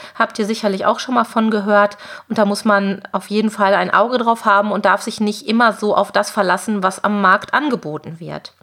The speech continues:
Und eine Frage, die ich mir auch immer stelle, wenn ich etwas für Dolly und Pauli, Pauli kaufe, erfüllt es überhaupt die Bedürfnisse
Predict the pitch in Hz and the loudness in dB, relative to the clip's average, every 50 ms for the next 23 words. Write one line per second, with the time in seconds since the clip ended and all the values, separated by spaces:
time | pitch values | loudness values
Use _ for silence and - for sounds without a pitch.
0 | _ - - - - - - - - - - - - 202 214 - - 185 214 262 | _ -20 -20 -20 -20 -20 -20 -20 -20 -20 -14 -4 -2 -2 0 2 2 2 2 0
1 | 320 - - - 240 240 254 254 269 247 - 220 214 220 226 226 - 226 220 220 | -2 -2 0 2 2 2 2 2 -2 -4 -4 -4 -6 -6 -6 -2 0 0 2 4
2 | 214 214 - - - 196 202 208 208 - - _ _ - 240 233 262 277 294 277 | 2 2 2 2 2 2 2 2 2 -2 -12 _ _ -2 0 2 2 2 2 0
3 | - - 208 196 190 202 214 226 254 285 - _ _ _ _ - 208 208 208 208 | -2 2 2 2 4 4 4 2 2 -2 -6 _ _ _ _ 0 2 2 2 0
4 | 208 - - 196 - - 202 - - 226 196 202 202 202 208 208 196 - - 170 | -2 -2 -6 -4 -2 -4 -4 -4 -4 -4 0 0 0 0 0 -4 -4 0 0 0
5 | 175 190 202 208 - - - - 202 202 220 226 220 - 208 175 170 202 202 - | 2 2 0 -2 -6 -6 -2 0 0 0 0 -2 -2 0 0 2 2 2 0 2
6 | 254 247 247 - - - - _ - 226 220 - - 226 220 233 247 269 262 254 | 0 0 -2 -4 -16 -20 -12 _ -2 -2 -2 -2 0 2 2 2 2 0 -2 -2
7 | - - - 226 226 233 226 - 208 202 202 202 - - _ _ - - 214 190 | -4 -6 -4 0 2 2 2 4 4 4 4 2 -2 -16 _ _ -14 -10 -4 -4
8 | 220 - - 202 214 226 254 - - 247 202 202 - 196 180 170 | -4 -2 0 2 2 2 2 0 0 0 0 0 0 0 0 -2